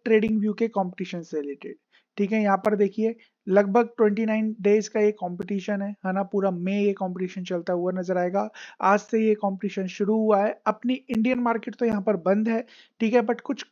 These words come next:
कंडीशंस है, उससे रिलेटेड हम यहाँ पर बातें करेंगे। क्या आप पार्टिसिपेट कर सकते हैं या नहीं, वो भी हम यहाँ पर देखेंगे। तो देखिए, the the Leave Trading, uh, Trade Your Way to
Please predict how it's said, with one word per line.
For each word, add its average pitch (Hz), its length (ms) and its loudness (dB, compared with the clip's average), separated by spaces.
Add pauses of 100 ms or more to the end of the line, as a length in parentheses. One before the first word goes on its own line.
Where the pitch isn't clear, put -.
(120)
कंडीशंस 226 680 0
है, 247 100 -2
उससे 226 380 -2
रिलेटेड 214 320 0
हम 202 160 -2
यहाँ 185 120 -2
पर 185 160 0
बातें 165 320 -6
करेंगे। 208 400 0 (320)
क्या 262 180 2
आप 214 220 2
पार्टिसिपेट 233 560 0
कर 226 160 0
सकते 240 300 -2
हैं 240 140 4
या 226 140 2
नहीं, 208 220 -2
वो 196 160 0
भी 185 120 -4
हम 165 180 -8
यहाँ 151 200 -10
पर 143 100 -8
देखेंगे। 143 440 -14 (360)
तो 208 40 0
देखिए, 240 320 4
the 240 280 4 (460)
the 196 280 6
Leave 220 360 2
Trading, 220 400 2 (180)
uh, 185 260 2 (100)
Trade 226 200 4
Your 220 220 2
Way 202 320 0 (400)
to 269 80 4